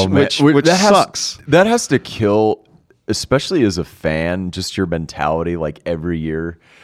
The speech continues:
Speaker 2: And then you just keep hating yourself for going back to it. And you're, like, looking in the mirror like, "Oh, why do I put myself through this?" <laughs>
Speaker 1: Yeah. So they have, they have, uh, I think they won one European championship. So the European championship was called the Inner Cities Fairs Cup,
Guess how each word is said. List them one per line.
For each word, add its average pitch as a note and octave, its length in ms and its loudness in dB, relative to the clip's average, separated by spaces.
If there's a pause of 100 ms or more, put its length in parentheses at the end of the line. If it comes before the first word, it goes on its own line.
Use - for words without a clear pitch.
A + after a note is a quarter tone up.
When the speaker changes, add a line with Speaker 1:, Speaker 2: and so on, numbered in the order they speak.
(220)
Speaker 2:
And F#2+ 160 -4
then F#2 100 -4
you F2+ 120 -4
just F#2 200 -10
keep - 220 -10
hating E2 400 -4
yourself E2+ 440 -2
for E2 140 -8
going D#2+ 380 0
back D2 400 -2
to E2+ 240 0
it. E2 260 -2
And F2+ 180 -4
you're, E2 160 -4
like, D#2 180 -2
looking E2+ 340 -4
in D#2+ 120 -6
the D#2 100 -4
mirror D#2 280 -2
like, D2+ 220 -2 (640)
"Oh, C3 340 4
why C3 220 6
do B2+ 140 6
I G#2 100 6
put C3 320 0
myself G2+ 540 0
through G2 240 2
this?" F2+ 440 -2
<laughs> - 0 -
Speaker 1:
Yeah. C3 300 0 (720)
So E3 180 2
they E3 80 6
have, G#3 320 0
they D#3+ 140 4
have, F3 260 4
uh, D3 560 6
I B2 60 0
think D#3+ 180 -4
they F3+ 120 2
won C#3+ 240 2
one A2+ 260 2
European A#2 440 0
championship. A2+ 560 -4
So A#2+ 140 -2
the A2+ 80 -4
European B2 440 -2
championship A2+ 540 -6
was G#2 120 -8
called G#2+ 240 -2
the G#2 60 -6
Inner G#2+ 300 -4
Cities G#2 460 -6
Fairs G2+ 460 -4
Cup, - 440 -6